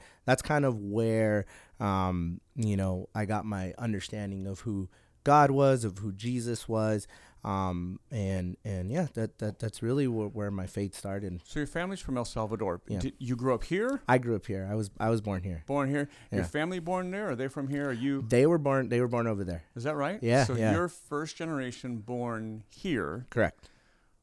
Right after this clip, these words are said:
Speaker 2: But you inherit some of the traditions and values and, and even faith,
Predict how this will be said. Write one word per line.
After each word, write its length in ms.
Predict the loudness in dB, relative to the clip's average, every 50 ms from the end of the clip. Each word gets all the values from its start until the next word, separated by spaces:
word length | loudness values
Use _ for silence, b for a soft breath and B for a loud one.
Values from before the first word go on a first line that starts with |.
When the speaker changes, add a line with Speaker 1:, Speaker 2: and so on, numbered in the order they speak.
| _ _ _
Speaker 2:
But 180 | -6 -6 -4
you 80 | -4 -2
inherit 440 | -2 -2 -2 -2 0 0 0 0 -2
some 160 | -4 -4 -2
of 60 | -2
the 60 | -4 -4
traditions 720 | -2 -2 -4 -2 0 -2 -2 -2 -4 -6 -4 -4 -4 -4
and 120 | -4 -4 -4
values 720 | -2 -2 -2 -2 -2 -2 -2 -4 -4 -4 -4 -4 -6 -6 -6
and, 200 | -8 -8 -6 -6
and 160 | -4 -2 -2
even 300 | -2 -4 -4 -6 -6 -8
faith, 560 | -8 -4 -2 -2 -2 -2 -4 -8 -10 -14 -20